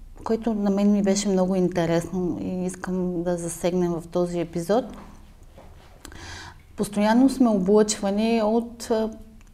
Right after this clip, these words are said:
обаждания по телефона, които ни агитират да инвестираме онлайн предимно,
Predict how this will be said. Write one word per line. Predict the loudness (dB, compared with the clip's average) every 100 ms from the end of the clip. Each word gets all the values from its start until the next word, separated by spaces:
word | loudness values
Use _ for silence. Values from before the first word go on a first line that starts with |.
| -20 -12 -2
обаждания | 0 6 8 8 4 0 -2
по |
телефона, | -2 -2 -2 -2 -2 -2 -4
които | -2 -2 -2 -2
ни | 0 2 2
агитират | 0 -4 -6 0 2 2 -2
да | -2 0 2 0 -2 -8 -14 -18 -20 -8
инвестираме | -4 -2 -4 -6 -2 2 2 0 0 -4 -10 -18 -20 -20 -20 -12 0
онлайн | 2 4 4 4 2 -2 -8 -14 -16 -20 -20 -14 -8
предимно, | -4 -2 0 2 4 4